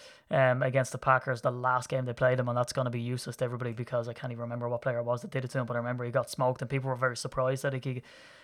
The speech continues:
you know, get, uh, get blazed like that. I wonder, Ryan, will it be a case where Aaron Rodgers, you know, do,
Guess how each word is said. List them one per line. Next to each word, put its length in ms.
you 100
know, 240
get, 320
uh, 120
get 220
blazed 320
like 180
that. 260
I 80
wonder, 300
Ryan, 220
will 100
it 60
be 100
a 80
case 320
where 100
Aaron 300
Rodgers, 580
you 140
know, 160
do, 180